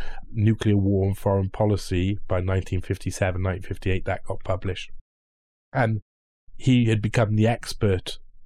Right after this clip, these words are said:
on nuclear war. Herman Kahn, nineteen sixty-one, would give people the idea of mutually assured destruction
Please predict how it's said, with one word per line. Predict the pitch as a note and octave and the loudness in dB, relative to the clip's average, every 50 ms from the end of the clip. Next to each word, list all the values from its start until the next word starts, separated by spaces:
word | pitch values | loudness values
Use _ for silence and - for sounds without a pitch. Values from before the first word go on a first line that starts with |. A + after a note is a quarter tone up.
| - - | -4 -2
on | G#2 F#2+ F#2+ G2 | 0 0 0 0
nuclear | G2 G2 F#2+ - - G2 F#2+ | -2 -2 -2 0 0 2 2
war. | F#2 F#2 F#2 F#2 F#2 F2+ - _ _ _ _ _ - - | 2 2 0 0 0 -2 -4 _ _ _ _ _ -8 0
Herman | - A#2+ A#2 A2+ A2+ G2+ G2+ | 2 2 2 2 0 -2 -2
Kahn, | - - C3+ B2+ A#2 G#2 G2+ G2+ G#2 G#2+ A2 G#2+ - - | 0 0 2 2 4 2 2 0 0 -2 -4 -6 -8 -2
nineteen | - A2 A2 G#2+ G#2 G#2 | 0 2 2 2 0 2
sixty-one, | - - - - - - G#2 F#2+ G#2 A#2 A#2 G#2+ G2 G2+ G#2+ G#2+ - _ _ _ _ _ _ _ - | 2 4 4 4 4 2 2 4 4 4 4 4 2 0 -2 -4 -6 _ _ _ _ _ _ _ -2
would | - A2 G#2+ G#2 G2 G2+ G2+ - - - - - - A#2+ G2+ | 2 4 6 6 6 4 2 -2 -12 -14 -14 -8 -8 -4 2
give | - A#2+ A2 G2 G#2 - - - | 2 2 2 2 -2 -10 -12 -6
people | - - A2+ - - G#2+ | 0 0 0 2 4 4
the | G#2 G#2 G2+ | 4 6 6
idea | G2+ G2+ G2+ G2+ - G#2 G#2 G2+ G2+ G2+ | 4 4 2 2 2 4 4 4 4 4
of | G2+ - G2+ G2 G2 F#2+ F#2+ F#2 - - _ _ _ _ - | 2 2 0 0 2 0 0 -2 -6 -16 _ _ _ _ -4
mutually | F#2+ G2+ A#2 B2 B2+ - - - G2+ G#2 | 2 4 4 4 2 0 0 2 4 4
assured | G2 F#2 - - - G#2 G2 F#2 | 4 4 2 2 2 2 2 2
destruction | - F#2 - - - - A#2+ A#2 - - - - F#2 F2 F2+ F#2 G2+ G#2 | -2 -4 -6 -4 0 2 2 2 0 -2 -4 -4 -4 -2 -2 -4 -4 -6